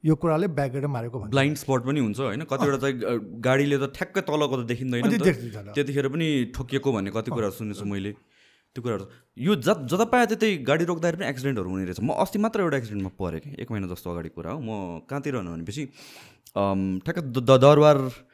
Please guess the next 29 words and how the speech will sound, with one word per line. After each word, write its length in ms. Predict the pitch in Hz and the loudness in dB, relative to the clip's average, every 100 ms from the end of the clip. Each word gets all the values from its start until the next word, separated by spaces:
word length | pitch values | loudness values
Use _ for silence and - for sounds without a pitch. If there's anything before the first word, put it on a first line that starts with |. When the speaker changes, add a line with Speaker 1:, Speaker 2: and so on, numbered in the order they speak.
| _ _ _ _ _ _ _ | _ _ _ _ _ _ _
Speaker 2:
त्यो, 220 | 139 135 | 0 2
अ, 100 | 104 - _ _ 98 104 - _ | 0 -8 _ _ -4 -4 -6 _
केशर 240 | 175 180 180 | 0 2 4
महल 480 | 165 156 190 165 120 - _ - | 4 4 4 0 -6 -14 _ -10
र, 160 | 104 | 2
अम, 840 | 139 143 131 113 104 101 101 98 98 - _ _ - _ _ _ _ _ _ _ _ | 6 8 8 6 2 0 -2 -4 -6 -10 _ _ -20 _ _ _ _ _ _ _ _
तपाईँको 240 | 120 120 | 0 2
ट्राफिक 340 | 123 139 123 - - | 2 2 2 -2 -8
स्टेसन 360 | - 120 117 | -4 -2 -2
छ 60 | 117 | -2
नि, 160 | 147 170 - | -2 -4 -2
दरबार 220 | 104 107 | 0 2
मार्गको, 140 | 98 165 | 2 2
Speaker 1:
दरबार। 180 | 143 135 | 2 2
Speaker 2:
त्यो 80 | 127 | 2
बिचको 240 | 131 117 | 2 4
बाटो। 240 | 110 98 | 2 0
ठ्याक्क 240 | 98 165 170 | -2 -6 0
म 160 | 160 147 - - | 0 0 -8 -10
उताबाट 280 | - 127 123 | -4 0 0
आएर 280 | 90 113 120 | 2 2 2
लेफ्ट 300 | 104 101 - | 0 -2 -4
टर्न 220 | 98 90 | -6 -4
गरेँ, 260 | 90 87 87 | -4 -4 -6
त्यो 180 | - 98 | -4 0
बाटोमा 340 | 98 90 90 | 0 0 -4
छिर-, 280 | - 98 85 | -4 -8 -6
छिरेँ। 340 | - 92 87 - | -4 -2 -4 -8
Speaker 1:
उम्। 100 | - | -16